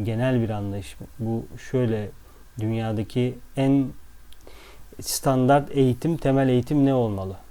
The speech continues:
Yani temel bir dünyalı, dünyada eğitim almaya gelmiş bir varlık.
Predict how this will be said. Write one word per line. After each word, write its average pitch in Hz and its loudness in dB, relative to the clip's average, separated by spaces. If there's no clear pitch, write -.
Yani 95 -8
temel 156 4
bir 135 6
dünyalı, 123 4
dünyada 110 2
eğitim 127 2
almaya 104 -2
gelmiş 101 -4
bir 110 0
varlık. 110 0